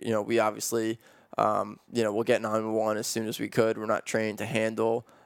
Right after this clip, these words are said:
um, and don't have the medical equipment to handle such a serious, uh, event like that. But in my case, the athletic trainer was actually the first, um, medical personnel, uh, to help as well. Um, they, you know, recognized, again, face, arm, speech,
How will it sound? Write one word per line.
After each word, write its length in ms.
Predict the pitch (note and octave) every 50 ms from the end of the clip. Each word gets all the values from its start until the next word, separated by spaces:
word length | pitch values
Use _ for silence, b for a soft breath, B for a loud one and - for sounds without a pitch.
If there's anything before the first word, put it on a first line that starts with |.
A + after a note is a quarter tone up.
| b
um, 260 | b - G2+ G#2 G#2 G#2
and 80 | G#2 G#2+
don't 140 | A2 A2+
have 100 | A2+ G#2+
the 60 | G#2 G#2+
medical 320 | A2 A2 G#2+ A2 - A2+ A2
equipment 380 | G#2+ - - G#2+ A2 A2+ A2 -
to 60 | A2+
handle 340 | A2+ G#2+ A2 A2 A2 A2 A2
such 240 | - - G#2+ - -
a 60 | A2+
serious, 560 | - - A#2 A2+ A2+ A2 G#2+ A2 - - - B B B B B B B -
uh, 220 | G#2+ G#2+ G#2 G2 -
event 320 | A2 G#2 - A2 A2+ F#2 G#2+
like 160 | B2+ B2+ -
that. 340 | C3 C3 C3+ C#3 C3 - -
But 280 | A2+ A2+ G#2+ G2 - -
in 160 | - A2 A2
my 160 | A2+ A2+ A#2+
case, 440 | B2 - - A#2 G#2+ G#2+ A#2+ - -
the 140 | - G#2+ G#2+
athletic 380 | G#2 A2+ A2+ - A#2+ A2+ G#2+ -
trainer 300 | - A#2+ A2+ A2 A2 G#2+
was 100 | A2 G#2+
actually 320 | A2 G#2+ G#2 - - A2
the 80 | G#2+ -
first, 460 | - A#2+ A2 G#2+ A#2 - - - - -
um, 340 | G#2+ A2 G#2+ G2 F2+ - -
medical 320 | - A#2 A2+ A2 A2 - A2
personnel, 640 | - - A#2 A2 - A2+ A2 A2 G#2+ G#2+ A2 A#2 - B B B B B B B
uh, 140 | - G#2+ A2
to 100 | - A#2
help 240 | A#2+ A#2+ A#2 A2+ -
as 120 | G2+ G#2
well. 440 | G#2+ A2+ B2 C3+ B2+ A2 G#2+ - - _ b b b b b b b
Um, 460 | - G#2+ A2 G#2 G#2 G2+ F#2 F2 - _ _ -
they, 280 | - A#2 A#2 A2+ A2 A2
you 120 | A2 A#2 A2
know, 80 | G#2+
recognized, 680 | G#2+ A2 A2 B2 - - A#2+ A2 G#2+ G#2+ A2 A#2 A2+ -
again, 360 | A2 B2 A2+ G#2 G2+ G2+ G#2+
face, 360 | - - A2+ A2+ G#2+ A2+ -
arm, 220 | A#2 A2+ A2+ A2 A2+
speech, 560 | - - - A#2 A2+ A2 G#2+ - - -